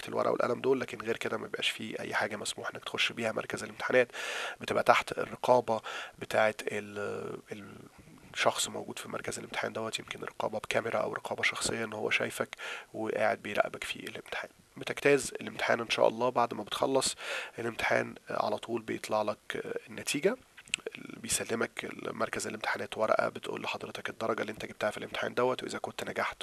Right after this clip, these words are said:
ولا لأ. لو نجحت والامتحان ده بيأهلك للحصول على شهادة، بيبقى مكتوب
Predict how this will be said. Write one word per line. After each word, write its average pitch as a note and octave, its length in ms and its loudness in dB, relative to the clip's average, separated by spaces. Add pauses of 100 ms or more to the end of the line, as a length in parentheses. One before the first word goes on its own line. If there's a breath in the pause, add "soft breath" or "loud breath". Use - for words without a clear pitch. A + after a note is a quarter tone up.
ولا G#2 180 -6
لأ. C3 160 8 (720 loud breath)
لو D#3+ 200 10
نجحت C3+ 380 6
والامتحان A#2 500 0
ده A2+ 80 4
بيأهلك A2+ 480 2
للحصول - 360 0
على G#2+ 140 4
شهادة، - 300 2
بيبقى A2+ 260 0
مكتوب A2+ 420 -4